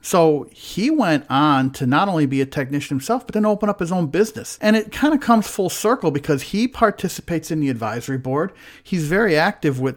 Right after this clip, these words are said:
us, supports us wholeheartedly, and he hires some of our students. So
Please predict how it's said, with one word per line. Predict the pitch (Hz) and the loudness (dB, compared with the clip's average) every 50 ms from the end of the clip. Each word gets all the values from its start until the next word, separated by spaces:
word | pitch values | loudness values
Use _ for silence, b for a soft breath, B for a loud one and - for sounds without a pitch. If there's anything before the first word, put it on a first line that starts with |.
| _ _ - | _ _ -6
us, | 104 104 131 147 - - - _ | -4 -4 -4 -6 -8 -12 -14 _
supports | - - - - 156 - - - 180 214 240 - - | -10 -6 -4 -4 -4 -4 -4 -2 0 0 0 0 -4
us | 147 131 | -6 -6
wholeheartedly, | - - 170 151 147 - - 165 196 214 202 156 131 135 147 151 - | -4 0 0 0 0 2 2 4 4 4 4 2 0 0 -2 -2 0
and | 185 240 311 311 262 233 | 2 4 6 6 6 6
he | 262 254 | 6 4
hires | - - - 123 135 156 165 180 170 | 2 2 0 0 0 0 0 -2 -4
some | - - 147 139 156 | -6 -6 -4 -2 -2
of | 156 151 | -2 0
our | 160 151 151 | 0 0 -2
students. | - - - - 160 147 120 107 120 - | -4 -6 -4 -2 -2 -2 -2 -4 -8 -8
So | - - 160 147 143 143 143 | -2 2 4 4 4 4 0